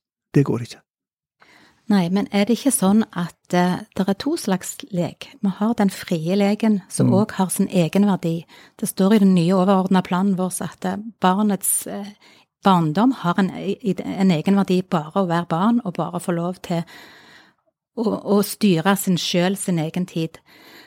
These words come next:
Speaker 2: Samtidig så har vi den leken som vi prøver med lærere å få med i alle fag, for vi vet at ungene, de lærer, men når de er aktive og de leker.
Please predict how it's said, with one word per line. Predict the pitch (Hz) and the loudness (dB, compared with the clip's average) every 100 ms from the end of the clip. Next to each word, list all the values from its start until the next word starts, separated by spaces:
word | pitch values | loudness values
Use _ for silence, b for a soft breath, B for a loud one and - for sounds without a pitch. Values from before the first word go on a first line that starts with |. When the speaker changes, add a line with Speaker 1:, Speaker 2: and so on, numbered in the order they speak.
| B B - | B B -4
Speaker 2:
Samtidig | - 226 262 277 240 | 2 4 4 4 4
så | 196 | 4
har | 196 | 4
vi | 190 | 4
den | 185 190 | 4 4
leken | 175 208 185 | 2 2 2
som | - | 2
vi | 180 | 0
prøver | - 175 156 214 | 2 2 4 4
med | 196 | 4
lærere | 190 160 180 | 2 0 -2
å | 190 175 | -2 -4
få | - 170 | 0 0
med | 170 202 185 | 2 2 2
i | |
alle | 170 151 196 | 0 -2 -2
fag, | - 160 156 - - | -2 -6 -6 -12 -20
for | - 180 | -6 -2
vi | 175 | 0
vet | 190 - - | 0 -4 -4
at | 165 - | -4 -6
ungene, | 190 160 180 190 180 | -8 -4 0 2 0
de | 165 180 | 0 2
lærer, | 202 170 160 202 226 202 | 2 2 0 0 0 0
men | 175 175 | 0 0
når | 175 | 0
de | 208 233 | 0 0
er | 175 - - | -2 -10 -10
aktive | - - 175 180 | -6 -2 0 -2
og | 180 180 | -4 -2
de | 175 | 0
leker. | 170 160 - 185 | 0 -4 -6 -8